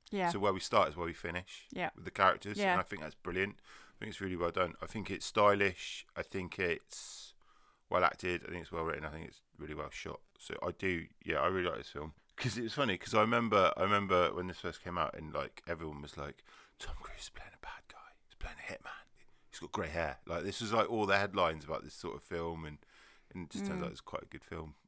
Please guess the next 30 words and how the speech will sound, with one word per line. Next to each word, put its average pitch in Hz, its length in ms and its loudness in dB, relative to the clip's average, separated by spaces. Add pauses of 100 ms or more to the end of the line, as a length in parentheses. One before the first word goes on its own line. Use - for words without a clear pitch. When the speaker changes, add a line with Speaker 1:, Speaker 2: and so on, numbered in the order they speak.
(160)
Speaker 2:
<laughs> 82 100 -10 (260)
Acted, - 380 -8
so - 140 -6
Speaker 1:
Yeah, 247 100 4
Speaker 2:
yeah. 220 60 4
Speaker 1:
it - 20 0
was, 214 140 -8 (160)
it 240 100 -4
was 80 100 -2
Speaker 2:
Yeah. 78 60 0
Speaker 1:
better - 240 2
than 285 140 2
I 277 60 2
thought 285 340 -4
it - 60 -6
was 170 100 -6
Speaker 2:
Yeah. 175 60 -2
Speaker 1:
gonna 156 120 -2
be, 160 460 -4
for - 100 -8
sure. 170 440 -2 (140)
Speaker 2:
Yeah. 82 280 0 (360)
Speaker 1:
Definitely. 151 580 -6
I, 160 80 -2 (140)
I 190 100 -4
kind 190 240 -6
of 175 80 -10
went 180 160 -6
into 165 320 -10
it - 200 -8